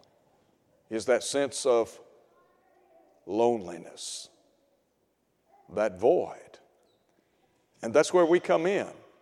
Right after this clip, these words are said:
That's where we can, we can help fill that void. I'm not saying that we can adequately fill the void of the one who is deceased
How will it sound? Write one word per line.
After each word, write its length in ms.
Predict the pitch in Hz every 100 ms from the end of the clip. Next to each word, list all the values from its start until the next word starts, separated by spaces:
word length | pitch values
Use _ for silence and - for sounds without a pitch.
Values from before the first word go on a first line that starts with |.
| _ _ _ _ _ _ _ _ _ _ _
That's 320 | 87 151 190 -
where 540 | 185 170 165 143 -
we 260 | 101 135 196
can, 480 | - 170 143 135 - - _ _ _ _ _ _ _ _ _ _ _
we 260 | - 113 170
can 220 | 175 151
help 600 | 139 170 151 - - -
fill 340 | - 196 208
that 240 | 135 120 98
void. 160 | 117
I'm 80 | 135
not 120 | 202
saying 260 | - 170 127
that 180 | 120 -
we 160 | 139
can 200 | 135 113
adequately 680 | - 123 143 151 143 117 123
fill 380 | 113 - 139 123
the 160 | 107 104
void 400 | 113 135 131 117
of 120 | 101 - - - 104
the 80 |
one 340 | 104 127 120 113 - - _ _ _ _ _ _ _ _ _ _ _ _
who 140 | - 135
is 80 | 104
deceased 800 | 95 - 151 104 - - -